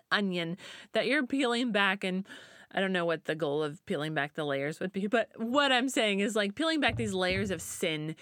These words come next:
and destruction. Like, I,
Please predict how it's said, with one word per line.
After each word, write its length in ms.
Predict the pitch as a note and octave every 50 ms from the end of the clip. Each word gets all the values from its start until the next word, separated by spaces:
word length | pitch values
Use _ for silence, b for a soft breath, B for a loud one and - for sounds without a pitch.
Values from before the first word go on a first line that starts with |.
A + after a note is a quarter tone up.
| B B B B B -
and 420 | G3 F#3+ F3+ E3+ E3+ F3 F3 - - - _ _ _ _ _ _ _ _ _ _ _ _ _ _ _ _ _ _ _ _ _ _ -
destruction. 800 | A3 A#3+ A#3 - - - F3+ - - - - - E3 D#3 E3
Like, 280 | E3 E3 E3 E3 - - B B B B B
I, 320 | F#3 G3 F#3 F3+ F#3 -